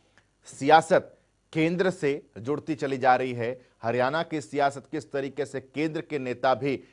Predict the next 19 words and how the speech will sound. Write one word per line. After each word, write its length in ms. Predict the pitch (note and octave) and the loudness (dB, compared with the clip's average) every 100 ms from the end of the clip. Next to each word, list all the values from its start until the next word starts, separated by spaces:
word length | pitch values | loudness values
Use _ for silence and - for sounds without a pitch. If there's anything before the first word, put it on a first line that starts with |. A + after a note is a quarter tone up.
| _ D3 | _ -6
उस 200 | D3+ C3+ | -6 -6
एक 160 | C3 | -6
मसले 300 | C3 B2 C#3 | -8 -6 -8
पर 180 | C3 C3 | -4 -4
लगातार 440 | B2 A#2 A#2 B2 | -2 -2 -2 -2
बयानबाजी 560 | G#2+ A2+ A2+ A2 G#2+ A#2 | -2 -2 -2 -2 -4 -6
करते 280 | G#2 G2 G#2+ | -10 -10 -10
चले 240 | A2 G#2 | -10 -4
आ 100 | G2+ | -2
रहे 180 | G2+ G2+ | -2 -4
हैं, 120 | C3+ | -8
इन 80 | A#2 | -12
तमाम 420 | G2+ G2 B2 C3 | -12 -8 -8 -8
चीज़ों 460 | A#2 A#2 G2+ A#2 A#2+ B2 _ - | -12 -14 -10 -6 -8 -10 _ -14
को 80 | A2+ | -14
समझना 500 | - A2+ G#2+ G#2+ A#2 | -8 -6 -6 -6 -6
बहुत 320 | F#2+ A#2+ G#2+ | -4 -4 -4
ज़रूरी 320 | A2+ B2 A2+ | -4 -4 -8
है। 200 | F#2 C#2+ | -10 -14